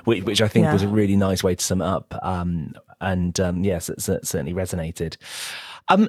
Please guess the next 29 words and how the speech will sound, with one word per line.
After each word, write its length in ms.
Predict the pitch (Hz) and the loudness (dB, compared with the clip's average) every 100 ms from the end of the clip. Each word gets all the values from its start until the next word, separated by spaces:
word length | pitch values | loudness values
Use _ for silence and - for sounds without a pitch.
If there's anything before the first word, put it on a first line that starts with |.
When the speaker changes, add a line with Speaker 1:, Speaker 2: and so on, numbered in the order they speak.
| - | 2
Speaker 1:
so 400 | - 247 220 214 - - _ _ _ - | 2 4 4 2 -6 -20 _ _ _ 4
we're 100 | 180 | 4
coming 240 | - 240 | 6 6
towards 300 | 233 196 160 | 6 4 4
the 60 | 147 | 6
end 100 | 135 | 4
of 40 | |
the 60 | 113 | 4
podcast, 560 | 92 87 90 71 80 - | 0 -2 -2 -2 -2 0
and, 100 | 113 | 2
and 160 | 101 123 | 6 6
I 80 | 123 | 4
think 340 | 147 127 113 | 2 2 6
that 260 | 127 120 - - | 6 6 2 -4
the 140 | 117 | -2
thing 220 | - 165 | 2 4
that 80 | 143 | 6
I 120 | 123 | 6
would 140 | 123 113 | 4 6
really 260 | 117 113 | 6 8
like 300 | 113 107 92 | 8 6 2
to 360 | - 113 98 92 - - - | 2 6 6 4 -2 -10 -2
touch 260 | 110 - | 0 2
on 80 | 95 | 2
just 180 | 98 - | 2 0
before 240 | 95 95 | 0 2
we 120 | 90 | 2
finish 500 | 92 101 92 85 - | 2 2 2 0 -2
is, 400 | - 101 98 92 | 0 2 2 0